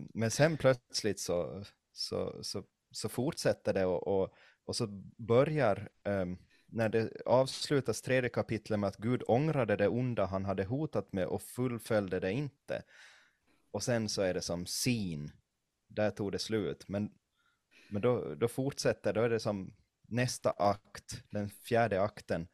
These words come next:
startar med, då blev Jona mycket besviken och uppretad. <laughs>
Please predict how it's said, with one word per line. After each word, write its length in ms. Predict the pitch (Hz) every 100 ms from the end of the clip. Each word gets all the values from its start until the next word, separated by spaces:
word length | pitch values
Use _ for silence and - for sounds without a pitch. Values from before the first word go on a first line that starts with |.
| _
startar 520 | - - 117 - -
med, 220 | 98 87 - _ - _ _
då 180 | - 101
blev 180 | 135 143
Jona 440 | 107 131 147 113
mycket 600 | 92 107 147 _ 135 -
besviken 840 | 85 95 - 104 147 135 - 92 -
och 440 | 90 - - 143 143
uppretad. 800 | - 120 82 - - - - - - - - 740
<laughs> 360 | 254 107 807 127